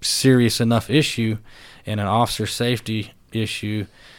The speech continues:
and a preservation of evidence issue enough to allow these officers to serve this warrant in a dynamic fashion, which is no-knocking. It's a heavily man-powered,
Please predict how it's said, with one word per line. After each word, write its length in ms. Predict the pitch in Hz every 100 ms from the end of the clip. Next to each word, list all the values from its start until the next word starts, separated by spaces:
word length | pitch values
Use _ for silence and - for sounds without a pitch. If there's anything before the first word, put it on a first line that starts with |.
| - -
and 180 | 104 101
a 40 |
preservation 600 | - 123 113 113 110 -
of 100 | 104
evidence 480 | 113 127 113 101 -
issue 440 | 110 101 - 104 104
enough 580 | 107 110 113 104 - - -
to 200 | - 110 101
allow 340 | 101 113 117
these 220 | 110 113
officers 720 | 104 110 107 - - 101 101 - _ - - -
to 140 | -
serve 360 | - 113 110 101
this 240 | 104 -
warrant 240 | 110 104 101
in 60 |
a 60 | 95
dynamic 600 | 95 101 98 98 95 -
fashion, 500 | - 80 - - - - _ _ _ _ _ _
which 180 | - 101
is 120 | 104 95
no-knocking. 540 | 107 107 95 87 101
It's 140 | 98
a 100 | 87
heavily 440 | 90 113 113 113 110
man-powered, 880 | 104 110 110 107 110 110 107 101